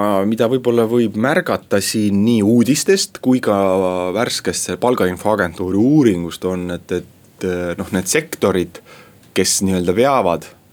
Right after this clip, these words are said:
majandust, et need natukene ikkagi võivad muutuda, et või on juba muutumises. Et kui me palgainfoagentuuri siis uuringule toetudes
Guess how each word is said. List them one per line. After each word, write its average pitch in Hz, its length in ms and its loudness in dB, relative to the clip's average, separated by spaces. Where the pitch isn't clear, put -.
majandust, 85 560 -2
et - 140 -12
need 95 120 -2
natukene 98 600 -2
ikkagi 95 440 -6
võivad 92 340 2
muutuda, 82 480 -2
et - 240 -8
või 95 200 2
on 107 200 2
juba 107 260 2
muutumises. 104 920 0
Et - 140 -6
kui 98 160 2
me 92 560 -2
palgainfoagentuuri 95 1300 0
siis 98 180 -6
uuringule 95 520 -2
toetudes 90 600 -2